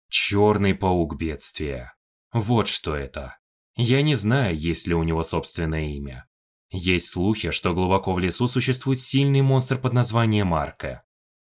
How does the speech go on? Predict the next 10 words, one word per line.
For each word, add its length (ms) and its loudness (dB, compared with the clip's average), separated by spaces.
Его 400 0
верхняя 440 0
часть – 300 -2
это 140 0
тело 260 0
человека, 800 -2
а 180 2
нижняя 460 0
часть – 400 0
паука. 640 -2